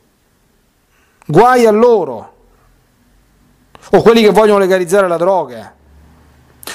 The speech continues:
o quelli che diffondono l'educazione sessuale o la contraccezione nelle, nelle scuole, che vogliono far and-, andare a dare i preservativi ai, ai ragazzini del, del liceo o del, o del ginnasio. Guai a loro,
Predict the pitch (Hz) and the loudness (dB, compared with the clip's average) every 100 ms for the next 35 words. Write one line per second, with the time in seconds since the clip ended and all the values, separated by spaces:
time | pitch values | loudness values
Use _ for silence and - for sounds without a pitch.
0 | - - 175 247 269 254 208 190 196 - | -4 0 2 2 2 2 2 0 -2 0
1 | 226 226 208 190 180 180 - 208 185 170 | 0 2 0 0 -2 -2 -2 -2 -2 -4
2 | 185 220 226 175 - _ - 190 185 185 | -2 -2 -4 -8 -12 _ 0 2 2 -2
3 | 185 185 170 - 220 196 175 180 175 170 | -4 -4 -4 -2 0 0 -2 -2 -2 -4
4 | - - 165 165 - 226 208 160 165 180 | -6 -6 -2 -2 2 2 2 2 0 0
5 | 175 170 175 170 170 170 175 170 180 170 | 0 -2 -4 -4 -2 -4 -4 -4 -4 -2
6 | 156 165 170 190 185 165 160 165 165 170 | -2 -2 -2 0 0 0 -2 -2 -2 -2
7 | - 196 190 170 - - - 160 160 147 | -2 -2 -2 -4 -8 -16 -6 0 2 0
8 | - - 160 160 202 196 170 170 160 131 | -6 -2 0 2 2 0 0 0 -2 -2
9 | 143 165 156 156 143 - - 175 226 294 | -2 -2 -2 -2 -4 -8 -8 2 2 4
10 | 277 262 247 254 226 156 139 113 - | 2 0 2 2 2 -2 -10 -12 -18